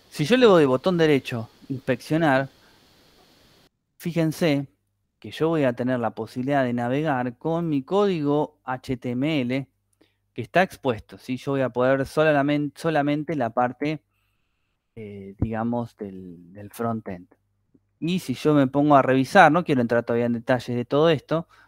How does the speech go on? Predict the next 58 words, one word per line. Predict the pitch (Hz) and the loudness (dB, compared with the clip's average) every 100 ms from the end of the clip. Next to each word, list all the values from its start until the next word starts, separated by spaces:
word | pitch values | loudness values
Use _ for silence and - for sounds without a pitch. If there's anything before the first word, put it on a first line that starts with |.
| - | -12
porque | 110 - 107 | -12 -10 -12
toda | - 123 | 0 2
la | 113 107 | 2 0
parte | 120 - | -2 -4
de | 113 | -8
consola, | 113 110 - 143 131 | -8 -8 0 2 2
fíjense | - 120 110 120 | -2 -8 -8 -6
que | 110 | -6
tienen | 117 113 | -4 -4
de | 110 | -4
todo | 104 123 120 | -2 2 2
acá, | 107 117 123 | 0 -2 0
lo | 110 | 0
vamos | 107 107 | -4 -6
a | 113 | -6
ir | |
viendo | 113 117 123 | -4 -2 0
de | |
a | 135 | 2
poco, | 170 156 180 | 0 0 -4
pero | 165 165 | -2 0
solamente | 185 165 160 165 143 | 0 0 0 0 0
me | 120 | 2
voy | 123 | 0
a | 120 | 0
quedar | 113 120 | -2 0
con | 120 | -2
los | 107 - | -4 -6
elementos | 117 123 160 151 156 147 | -6 -2 0 -2 -2 -4
que | 117 | -4
no | 123 | -4
dejan | 123 120 117 | -4 -6 -6
de | 117 | -4
ser | - 131 131 - - - - | 0 0 0 -12 -20 -20 -4
ni | 180 | 4
más | 185 165 | 8 8
ni | 160 | 6
menos | 165 165 160 156 - _ _ - | 4 4 4 2 -2 _ _ -2
que | 135 | 2
las | 123 123 | 2 0
etiquetas | 123 131 131 127 | -4 -2 -2 -2
H | 123 - | -4 -8
T | 123 123 | -6 -2
M | 123 127 | 0 0
L | 127 131 | 0 -2
que | 117 | -6
tiene | - 120 117 | -6 -4 -4
esta | 117 | -6
página | 113 117 - 131 123 | -6 -8 -6 -8 -6
que | 110 | -8
está | 107 - 120 123 - _ _ - - _ - | -8 2 2 2 -2 _ _ -20 -20 _ -12
en | 110 | -4
este | 135 143 160 | -2 0 0
momento | 156 165 160 143 | 2 2 0 -4
ejecutándose | - 120 117 135 123 113 - 117 | -6 -8 -6 -2 -2 -4 -6 -8
en | |
el | 113 | -6
navegador, | 120 127 147 180 202 202 | -2 0 4 6 6 4